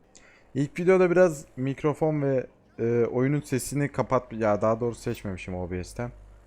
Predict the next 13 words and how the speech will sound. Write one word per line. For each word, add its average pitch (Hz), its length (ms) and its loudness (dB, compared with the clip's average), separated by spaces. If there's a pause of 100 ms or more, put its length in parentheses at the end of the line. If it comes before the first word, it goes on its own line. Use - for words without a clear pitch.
(240)
E, 95 640 0
kulaklığın 139 480 4
sesi 123 320 -4
geliyordu. 90 460 -2 (200)
O - 40 -20
kadar 80 280 -6
diyeyim. 98 180 -12 (260)
Onu 113 200 -8
da 110 60 -2
ne 110 60 -2
yaptık? - 340 -6
Kapattım 107 460 -6
hemen. 101 260 -8